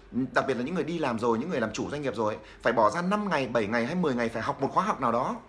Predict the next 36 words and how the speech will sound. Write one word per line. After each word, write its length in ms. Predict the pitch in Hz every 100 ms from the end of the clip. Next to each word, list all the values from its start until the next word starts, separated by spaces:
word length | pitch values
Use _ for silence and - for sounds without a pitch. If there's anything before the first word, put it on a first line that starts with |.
| - - - -
thì 100 | 120
thấy 200 | 131 190
rằng 160 | 156
là 140 | 107 101 - - - - -
sao 200 | - 170
mà 100 | 165
dài 340 | 117 101 127 117
thế 100 | 170
vậy? 200 | 175 - - - - - - - - - - - - - - - - -
Không 100 | 190
có 60 |
thời 140 | 208 151
gian 140 | 175
để 80 | 131
học, 140 | 110 -
bận 160 | 135
lắm. 120 | 143 185 - - - - - - - - - - - - - - - - - - - - - - - - - - - - - - - - - - - -
Nhưng 160 | 127 156
chúng 140 | 156
ta 100 | 160
không 260 | 139 - 196
bao 80 | 196
giờ 160 | 139
nghĩ 180 | 101 117
rằng 180 | 160 101 - -
chúng 120 | - 170
ta 80 |
mất 240 | 175 220 -
bốn 280 | 151 170 311
năm 140 | 226
đại 140 | 175
học, 280 | 117 117 - - - - -
năm 280 | 104 143 226
năm 120 | 226
đại 120 | 214
học 280 | 117 120 -